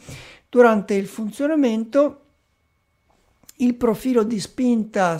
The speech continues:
è rimasto quello previsto, eh, teoricamente, quindi il test si è concluso con successo.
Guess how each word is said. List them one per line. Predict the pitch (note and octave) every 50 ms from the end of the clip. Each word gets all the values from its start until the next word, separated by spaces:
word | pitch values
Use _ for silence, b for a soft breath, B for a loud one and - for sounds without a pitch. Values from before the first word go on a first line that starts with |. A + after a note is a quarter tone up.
| - - _
è | - G#3+ G3 F#3+
rimasto | F#3 G3+ G#3 G#3 G3+ G3+ G3 E3+ - - - - G3 F3+
quello | F3+ - A3 G#3+ G#3 G3+ G3+ F#3+ F3
previsto, | F3 G3 F#3+ G3 G3 G3+ G3+ G3 F3+ - - _ - G3+ F3+ F3 - - -
eh, | - F3+ E3+ D#3 D3+ -
teoricamente, | - G3 G3 G3 G3+ A3+ A#3+ - D4 C#4+ C4 F#3 - - - - G#3+ G3
quindi | - - F#3+ G#3 A3 B3 A#3+ B B B B B B B
il | - C#4 A#3+ -
test | - F#3 E3 C#3+ - - G3
si | E3+ - - A3
è | G#3
concluso | G3+ - G3+ G3+ G#3 G#3 G3 G3+ G3 F3+ F3 F3+ - F#3+ D#3+ -
con | - - E3 E3+ E3 D3+ D3
successo. | C#3 - - - - - - - G#3 - - -